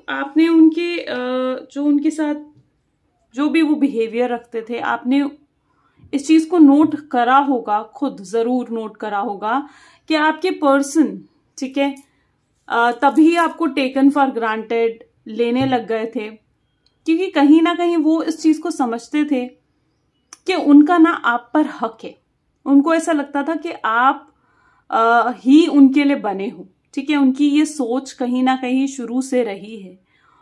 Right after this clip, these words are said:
और even अभी भी उनकी सोच यही है, ठीक है। उनको ऐसा लगता है कि चाहे ये no contact हो चुका है, उनको ऐसा लगता है चाहे ये गैप क्रिएट हो गया है, आप लोग बात नहीं कर पा रहे हो,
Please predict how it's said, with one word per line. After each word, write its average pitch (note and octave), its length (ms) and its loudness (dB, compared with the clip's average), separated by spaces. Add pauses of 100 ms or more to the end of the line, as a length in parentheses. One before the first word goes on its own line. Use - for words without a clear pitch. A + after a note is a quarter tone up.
(140)
और C#4 140 0
even D#4 440 2
अभी C4 360 4
भी D4 360 2 (260)
उनकी C#4+ 360 6
सोच C#4 400 -2
यही G3+ 340 -12
है, G3 160 -18 (760)
ठीक E4 180 -2
है। D#4 60 0
उनको C#4 340 4
ऐसा E4+ 200 0
लगता D4+ 320 0
है D4+ 180 2
कि D#4 140 -2
चाहे C#4 440 0
ये D#4+ 180 4
no C#4 380 6
contact C#4 460 2
हो C4 100 -4
चुका A#3 360 -6
है, A#3+ 320 -10 (500)
उनको D4 280 6
ऐसा F4 200 0
लगता E4 280 -2
है E4 100 0
चाहे D4+ 400 0
ये E4+ 180 -2
गैप B3 520 -2
क्रिएट D#4 400 2
हो C4 160 0
गया B3+ 220 -2
है, C4+ 200 0
आप C4 200 0
लोग B3 280 -2
बात A3 320 0
नहीं C#4+ 300 4
कर B3+ 120 -2
पा G#3+ 280 -6
रहे G#3+ 200 -8
हो, A3 280 -16